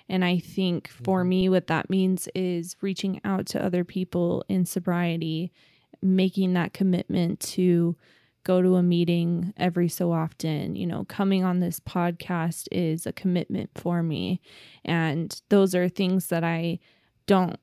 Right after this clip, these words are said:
Speaker 1: um, if at all possible, I don't compromise on. You know, that is, that is, um, what's, what's most important. Um, of course, life happens and,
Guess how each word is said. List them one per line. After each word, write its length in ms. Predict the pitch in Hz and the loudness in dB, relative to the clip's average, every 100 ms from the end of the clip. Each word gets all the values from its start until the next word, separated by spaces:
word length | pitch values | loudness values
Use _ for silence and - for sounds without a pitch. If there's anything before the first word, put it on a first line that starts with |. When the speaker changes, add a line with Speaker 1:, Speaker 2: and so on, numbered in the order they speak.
| - | -6
Speaker 1:
um, 460 | 185 - - 71 - _ _ _ - - _ _ - _ _ - | -4 -4 -6 -12 -14 _ _ _ -20 -20 _ _ -20 _ _ -2
if 220 | 202 - | -2 0
at 120 | 185 | -2
all 160 | 175 175 | -2 -4
possible, 720 | - 269 294 208 180 175 - | 0 0 2 0 2 2 2
I 220 | 175 170 _ | 0 -2 _
don't 380 | 175 170 156 - | 0 2 0 -4
compromise 760 | - 185 214 196 147 143 - | -4 -2 0 0 0 -2 -4
on. 400 | 110 92 71 185 | -6 -6 -4 -2
You 140 | 185 180 | 0 0
know, 180 | 190 175 185 190 | 0 -4 -4 -2
that 260 | 180 185 | 0 2
is, 360 | 185 185 175 - _ _ _ _ - | 4 2 -2 -12 _ _ _ _ -6
that 200 | 170 175 | -2 2
is, 300 | 180 180 170 | 2 0 -2
um, 360 | 165 165 170 - | -2 0 -2 -2
what's, 580 | 185 180 170 - - - _ _ _ - _ _ _ _ | 2 2 0 -10 -12 -14 _ _ _ -20 _ _ _ _
what's 500 | 202 190 202 190 - | -6 0 0 0 -2
most 300 | 190 180 - | 0 0 2
important. 760 | 185 170 180 165 - 190 - - - - - _ - | 0 0 -2 -2 -2 -6 -8 -18 -20 -20 -20 _ -4
Um, 580 | 190 175 170 175 190 196 _ _ _ _ _ _ _ _ _ - _ _ _ | 0 2 2 0 -2 -4 _ _ _ _ _ _ _ _ _ -20 _ _ _
of 200 | - 180 | -2 -2
course, 360 | - 196 180 - | 0 0 0 -2
life 280 | 180 175 - | 0 0 -2
happens 680 | 180 165 160 170 202 208 175 | -6 -6 -4 0 2 2 0
and, 380 | 170 170 175 | 0 0 -4